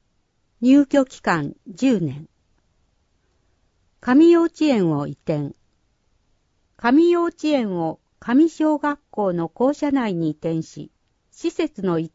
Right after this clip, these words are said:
体化を図ります。問い合わせ企画課、電話八二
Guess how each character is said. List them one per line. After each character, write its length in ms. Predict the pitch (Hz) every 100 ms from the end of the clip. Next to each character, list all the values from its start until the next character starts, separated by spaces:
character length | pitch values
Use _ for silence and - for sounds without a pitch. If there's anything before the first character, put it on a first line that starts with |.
| _
体 180 | 240 247
化 220 | - 220
を 100 | 208
図 240 | - - 165
り 140 | 156
ま 140 | 143
す。 280 | - - _ _ _ _ _ _ _ _ _ _ _ _ _ _ _ _ _ _
問 220 | - 277 285
い 80 |
合 80 | 269
わ 140 | 233 233
せ 320 | - 190 - -
企 100 | -
画 300 | 208 - -
課、 220 | 165 160 _ _ _ _
電 320 | 226 240 233
話 180 | 202 185 - _ _ _
八 340 | - 202 269
二 340 | 269 220 143